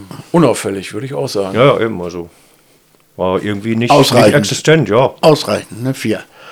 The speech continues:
Speaker 3: Dann kommt Mittelfeld von rechts nach links.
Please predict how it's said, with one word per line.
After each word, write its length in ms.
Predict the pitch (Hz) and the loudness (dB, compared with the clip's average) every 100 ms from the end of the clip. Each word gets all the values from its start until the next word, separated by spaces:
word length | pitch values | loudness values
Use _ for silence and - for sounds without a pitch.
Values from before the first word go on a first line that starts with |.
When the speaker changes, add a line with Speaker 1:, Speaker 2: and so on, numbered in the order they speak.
| - - _ _ _ _ _ _ | -20 -20 _ _ _ _ _ _
Speaker 3:
Dann 320 | - 143 185 208 | 0 4 4 4
kommt 520 | 185 180 185 - - | 4 4 2 0 2
Mittelfeld 680 | 143 190 170 151 135 131 117 | 4 4 2 4 6 4 0
von 300 | 127 143 143 | 0 2 2
rechts 220 | 147 156 | 2 2
nach 80 | 147 | 2
links. 220 | 135 117 | 2 0